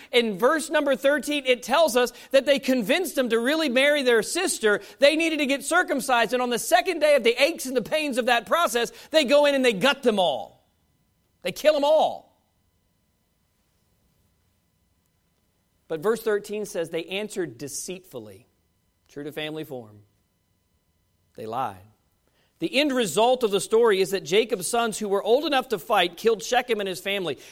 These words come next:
The saddest commentary comes down in verses thirty and thirty-one, where it says this, "And Jacob said to Simeon and Levi, 'Ye, ye have troubled me to make me stink among the inhabitants of the land.'"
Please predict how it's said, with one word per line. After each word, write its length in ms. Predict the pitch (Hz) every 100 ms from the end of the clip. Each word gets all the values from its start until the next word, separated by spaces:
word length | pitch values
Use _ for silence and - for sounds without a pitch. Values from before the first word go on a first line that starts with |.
| _
The 100 | 254
saddest 440 | - 294 359 370
commentary 540 | - 269 330 294 233 220
comes 280 | 220 240 214
down 180 | 240
in 100 | 240
verses 360 | 202 240 220 190
thirty 340 | 240 240 254
and 100 | 226
thirty-one, 440 | 214 220 220 254 226 - -
where 140 | 254
it 100 | 247
says 240 | - 240 175
this, 220 | 269 233
"And 120 | 220
Jacob 380 | 190 320 381 339
said 240 | 277 277
to 80 | 226
Simeon 440 | 202 - 320 311 240
and 120 | 190
Levi, 420 | 214 277 202 175 - - -
'Ye, 680 | 262 359 359 190 107 - _ _ _ -
ye 420 | 202 370 440 415
have 280 | 311 359 -
troubled 520 | - 403 403 370 226
me 180 | 240 262
to 140 | 277
make 200 | 285 302
me 140 | 285 254
stink 420 | - 330 370 359
among 220 | 294 269
the 100 | 254
inhabitants 600 | 220 190 311 320 294 254
of 80 | 247
the 100 | 269
land.'" 240 | 269 226